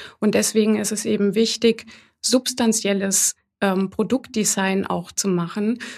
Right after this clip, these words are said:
ähm, und da diese Komplexität oder diese unterschiedlichen, ähm, Anforderungen auch mit, mit einzubeziehen. Und da eignen sich Designer oder, äh, Kreative,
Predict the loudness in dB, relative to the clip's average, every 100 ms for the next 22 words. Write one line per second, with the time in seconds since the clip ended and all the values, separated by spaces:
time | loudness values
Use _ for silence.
0 | -4 0 2 0 0 0 0 0 0 0
1 | 0 -2 -8 -20 -20 -20 _ 0 2 2
2 | 2 0 -2 -10 _ _ _ _ _ _
3 | _ _ 0 2 4 2 0 0 0 0
4 | 2 2 0 0 0 0 -2 -2 0 2
5 | 2 2 0 0 0 0 0 0 0 -2
6 | 0 0 2 2 2 2 0 0 -2 0
7 | 0 0 -2 2 2 2 2 0 0 0
8 | 0 0 -6 -4 -2 -2 0 -2 -4 -8
9 | -16 -12 2 2 2 0 0 0 -2 -8
10 | -16 _ _ _ 0 0 2 2 2 2
11 | 0 -2 -2 0 2 4 2 0 -2 -2
12 | -4 -4 -4 -2 -4 -6 -2 -2 -2 0
13 | 2 4 2 2